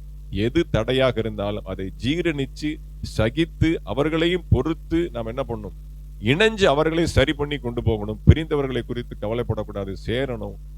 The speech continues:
ஒண்ணா எல்லாரும் இந்த ஊழியத்தை செய்யணும். எத்தனையோ டினாமினேஷன் இருக்கு, எத்தனையோ சபைகள், ஸ்தாபனங்கள் இருக்கு, ஆனால் மைய கருத்து என்ன அப்படின்னா, நாம் பரலோகத்துக்கு போகணும். அதனால ஊழியர்கள் மத்தியில, சபையார் மத்தியில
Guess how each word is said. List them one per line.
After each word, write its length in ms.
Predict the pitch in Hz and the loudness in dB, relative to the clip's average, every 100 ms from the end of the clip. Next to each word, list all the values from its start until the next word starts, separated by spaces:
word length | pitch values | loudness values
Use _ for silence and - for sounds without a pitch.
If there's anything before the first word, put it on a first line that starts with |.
| - | -12
ஒண்ணா 340 | - 107 156 160 | -4 -2 2 2
எல்லாரும் 520 | 123 127 127 127 98 - | 2 2 2 0 -6 -10
இந்த 140 | - | -6
ஊழியத்தை 460 | 98 120 120 110 101 95 | -2 0 0 0 -2 -4
செய்யணும். 340 | 104 98 95 92 - - | -6 -6 -8 -10 -12 -10
எத்தனையோ 460 | 95 - 123 147 139 | -10 -6 0 2 2
டினாமினேஷன் 600 | 127 135 127 127 - 110 | 0 -2 0 6 6 4
இருக்கு, 220 | 104 98 | -8 -8
எத்தனையோ 400 | 98 117 131 147 | -6 -6 -4 -4
சபைகள், 460 | - 110 123 117 107 - | -4 -4 -4 -2 -4 -2
ஸ்தாபனங்கள் 440 | 110 113 117 104 | -4 -4 -6 -6
இருக்கு, 260 | 92 90 92 | -6 -6 -8
ஆனால் 220 | 98 92 | -8 -8
மைய 400 | 90 131 190 254 | -6 -6 -4 0
கருத்து 400 | 226 131 131 - | 0 0 -4 -6
என்ன 140 | 110 104 | -4 -4
அப்படின்னா, 480 | 90 95 104 98 76 - - - - | -6 -8 -6 -8 -10 -14 -14 -14 -10
நாம் 160 | 92 - | -8 -4
பரலோகத்துக்கு 600 | 98 110 110 101 95 - | -4 -2 -4 -6 -10 -12
போகணும். 280 | 85 - - - - - | -12 -12 -14 -14 -14 -12
அதனால 340 | 92 98 101 | -8 -6 -6
ஊழியர்கள் 580 | 92 110 113 104 98 92 | -4 0 0 0 -2 -8
மத்தியில, 240 | - 98 | -8 -6
சபையார் 480 | 92 90 95 113 104 | -4 -4 -2 0 0
மத்தியில 400 | 92 92 98 92 | -4 -6 -6 -8